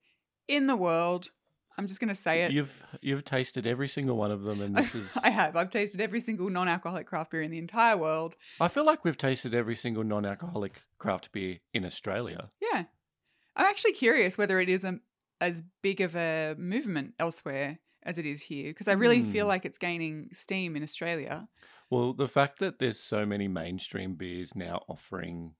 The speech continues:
Speaker 2: alcohol-free beer, like, just this week I saw that James Squire's offering a
Speaker 1: Yeah.
Speaker 2: zero,
Speaker 1: That's
Speaker 2: like,
Speaker 1: gr-, I mean, it's,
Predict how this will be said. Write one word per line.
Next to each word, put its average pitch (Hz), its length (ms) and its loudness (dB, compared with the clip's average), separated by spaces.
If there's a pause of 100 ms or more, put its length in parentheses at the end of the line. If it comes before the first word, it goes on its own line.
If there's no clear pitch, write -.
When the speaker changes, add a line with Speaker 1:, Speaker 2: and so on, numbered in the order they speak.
Speaker 2:
alcohol-free 90 720 -6
beer, 107 400 -10
like, 104 220 -6
just - 200 -10
this - 220 -10
week 90 240 -6
I 87 140 -6
saw 87 340 -10
that 82 200 -10 (540)
James 87 360 -6
Squire's 82 520 -8
offering - 460 -10
a 95 60 -8
Speaker 1:
Yeah. - 340 -4
Speaker 2:
zero, 87 440 -8 (420)
Speaker 1:
That's 359 140 -4
Speaker 2:
like, 98 80 -4
Speaker 1:
gr-, - 40 -2
I 302 80 4
mean, 370 160 0
it's, - 80 -12